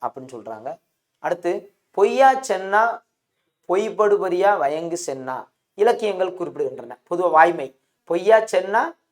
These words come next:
பொய்படுபரியா வயங்கு சென்னா என்று இலக்கியங்கள் பொதுவா கூறுகின்றன. அடுத்து வேற என்ன? பிழையா நன்மொழி, இந்த இன்னொன்னு இருக்கும். பிழையா நன்மொழி என்று வாய்மையை நற்றிணை குறிப்பிடுகிறது. பிழையா நன்மொழி,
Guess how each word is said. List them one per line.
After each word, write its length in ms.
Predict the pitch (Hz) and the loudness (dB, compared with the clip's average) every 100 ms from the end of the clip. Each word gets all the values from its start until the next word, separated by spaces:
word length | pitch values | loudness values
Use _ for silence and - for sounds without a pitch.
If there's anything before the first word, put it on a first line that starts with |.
| _ _ - | _ _ -2
பொய்படுபரியா 760 | 208 202 208 202 196 208 226 | 0 2 4 4 4 2 2
வயங்கு 380 | 156 156 175 175 | 0 0 -2 -4
சென்னா 220 | 170 143 147 | -6 -6 -6
என்று 200 | 143 202 | -4 -2
இலக்கியங்கள் 520 | 214 220 214 190 196 | 0 -2 -2 0 0
பொதுவா 340 | 165 156 151 147 | 0 0 0 0
கூறுகின்றன. 500 | 131 123 117 127 - _ _ _ _ _ | -6 -8 -12 -16 -18 _ _ _ _ _
அடுத்து 260 | 139 135 143 | -10 -8 -4
வேற 160 | 139 | -2
என்ன? 300 | 135 135 143 _ _ _ _ - | -2 -6 -8 _ _ _ _ -2
பிழையா 360 | 196 226 220 | 4 6 6
நன்மொழி, 640 | 208 180 175 170 220 - _ _ _ _ _ _ _ _ _ _ | 4 -2 0 0 -2 -4 _ _ _ _ _ _ _ _ _ _
இந்த 120 | 135 | -12
இன்னொன்னு 240 | 131 127 | -10 -12
இருக்கும். 380 | 123 135 135 - _ _ _ _ _ - | -12 -14 -14 -20 _ _ _ _ _ -4
பிழையா 260 | 190 233 226 | 2 4 4
நன்மொழி 360 | 202 190 190 | 0 0 0
என்று 300 | 180 160 220 | 0 0 0
வாய்மையை 520 | 190 170 202 180 208 | 4 4 4 -2 -2
நற்றிணை 460 | 180 170 - 233 233 | -2 -4 -2 0 0
குறிப்பிடுகிறது. 540 | 180 160 151 143 127 - _ | 0 -6 -6 -8 -8 -14 _
பிழையா 380 | 175 190 202 202 | 2 4 4 2
நன்மொழி, 540 | 156 143 143 135 135 | -2 -4 -6 -6 -10